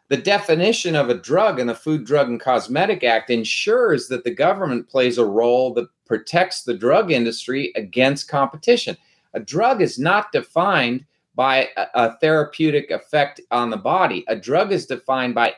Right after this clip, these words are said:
anything that claims to cure, treat, mitigate, or prevent a disease. The problem with that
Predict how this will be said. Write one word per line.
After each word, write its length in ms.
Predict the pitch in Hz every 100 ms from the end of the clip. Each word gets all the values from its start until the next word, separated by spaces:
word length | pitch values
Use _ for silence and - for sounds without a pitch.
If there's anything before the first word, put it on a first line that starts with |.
| -
anything 920 | 156 226 247 226 147 117 104 127 143 _ _ _ _ _ -
that 280 | 120 139 -
claims 1040 | - 180 190 160 113 104 117 123 - - _ _ -
to 100 | 151
cure, 480 | - 180 180 190 185
treat, 440 | - 165 151 -
mitigate, 440 | 131 139 131 135
or 80 | 123
prevent 400 | 117 117 113 117
a 60 | 110
disease. 560 | 135 139 214 117 87
The 100 | -
problem 580 | - - 185 233 269 190
with 160 | 131 101
that 360 | 113 110 113